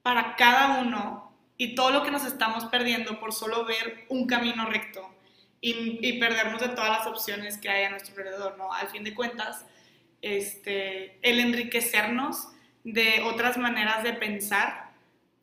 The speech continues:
ojo, sin llegar a ser como una persona que no tiene rumbo, puede abrir demasiado el panorama en nuestra fe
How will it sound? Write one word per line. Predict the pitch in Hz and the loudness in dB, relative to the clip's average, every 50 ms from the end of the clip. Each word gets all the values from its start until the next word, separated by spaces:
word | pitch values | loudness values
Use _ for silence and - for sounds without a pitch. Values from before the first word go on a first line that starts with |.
| _ _ _ _ _ - | _ _ _ _ _ -6
ojo, | 233 233 226 214 196 175 - | -4 -4 -4 -4 -6 -8 -8
sin | - - 240 233 233 226 | -6 -4 -4 -4 -4 -2
llegar | 220 226 220 202 214 214 226 | 0 2 4 6 6 6 6
a | 240 - | 6 4
ser | - 247 240 247 | 2 0 0 0
como | 254 240 240 233 | 0 0 0 0
una | 226 226 233 233 | 0 0 0 -2
persona | 233 226 - - 226 226 226 226 226 | -2 -4 -4 -4 -2 -2 -4 -2 -4
que | 226 | -4
no | 220 220 220 | -4 -4 -4
tiene | 220 220 214 226 226 | -4 -4 -2 -2 -2
rumbo, | 233 - 311 302 302 285 247 247 269 - - - - - _ _ _ _ _ _ _ _ _ - | 2 2 4 4 4 2 2 0 -2 -4 -6 -10 -16 -20 _ _ _ _ _ _ _ _ _ -2
puede | 226 233 233 233 233 247 262 262 | 2 4 6 6 6 6 6 6
abrir | 254 240 233 226 233 233 233 233 233 | 6 4 6 4 4 2 2 0 0
demasiado | 254 254 247 247 240 - - 226 220 226 226 | 0 2 2 2 0 0 0 2 2 2 2
el | 226 226 226 | 0 0 0
panorama | 240 233 226 214 202 202 202 208 208 - - | 0 0 0 0 0 0 0 0 -2 -2 -2
en | 233 220 220 214 | -4 -4 -4 -4
nuestra | 208 202 196 - - - 190 | -6 -6 -8 -8 -8 -8 -8
fe | - - 277 - - - - | -6 -6 -8 -8 -10 -14 -14